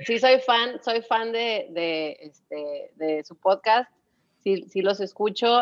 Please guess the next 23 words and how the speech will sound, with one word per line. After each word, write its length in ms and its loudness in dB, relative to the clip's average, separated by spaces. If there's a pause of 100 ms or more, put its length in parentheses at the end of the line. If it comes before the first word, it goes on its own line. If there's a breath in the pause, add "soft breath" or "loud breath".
y 680 0
la 120 6
verdad 260 6
es 120 -4
que, 420 0
doctor 360 -4
Saldívar, 420 0 (140)
le 220 2
tengo 460 -6
mucho 320 -4
respeto 760 -2
al 520 0
trabajo 440 0
que 140 -4
ha 100 -4
hecho, 360 -6 (480)
este, 720 -2 (320)
en, 520 0
en, 760 -6 (280)
en, 380 -4
como, 520 2 (100)
como 380 0
médico, 680 2